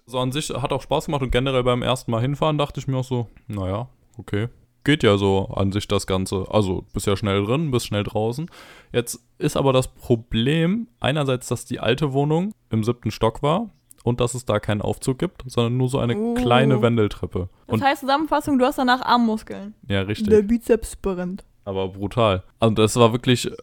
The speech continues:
Speaker 1: ja, konntest du halt, allein schon das Hochlaufen normalerweise ist schon anstrengend, weil sieben Stockwerke ist echt nicht ohne. So, und
Speaker 2: Ja.
Speaker 1: dann halt runter, dann nochmal hoch,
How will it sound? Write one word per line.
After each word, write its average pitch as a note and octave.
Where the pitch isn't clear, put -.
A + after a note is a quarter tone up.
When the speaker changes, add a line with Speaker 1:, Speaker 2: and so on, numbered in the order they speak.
Speaker 1:
ja, C3+
konntest G#2
du A2
halt, G#2+
allein A2+
schon C#3
das A2+
Hochlaufen A#2
normalerweise A2
ist F#2
schon G2
anstrengend, G2+
weil G2
sieben G#2+
Stockwerke A#2
ist A2+
echt -
nicht G#2+
ohne. A#2+
So, A2+
und G#2
Speaker 2:
Ja. G#2+
Speaker 1:
dann A#2+
halt A2+
runter, E3+
dann G#2+
nochmal G#2
hoch, C#3